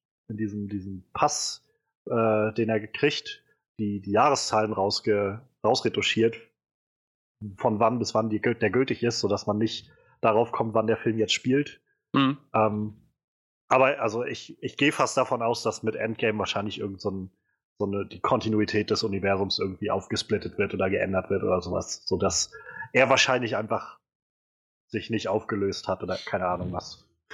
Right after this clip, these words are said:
Speaker 1: So dass er halt nicht den Film über die ganze Zeit,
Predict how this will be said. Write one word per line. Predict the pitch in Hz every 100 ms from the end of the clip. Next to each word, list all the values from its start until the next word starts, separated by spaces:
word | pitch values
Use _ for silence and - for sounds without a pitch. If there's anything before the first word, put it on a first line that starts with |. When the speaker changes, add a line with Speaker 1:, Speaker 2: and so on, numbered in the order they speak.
| - - - _
Speaker 1:
So | 117
dass | 110 107
er | 117
halt | 113 113
nicht | - - -
den | 110
Film | - 113
über | 110 107
die | 101
ganze | 104
Zeit, | -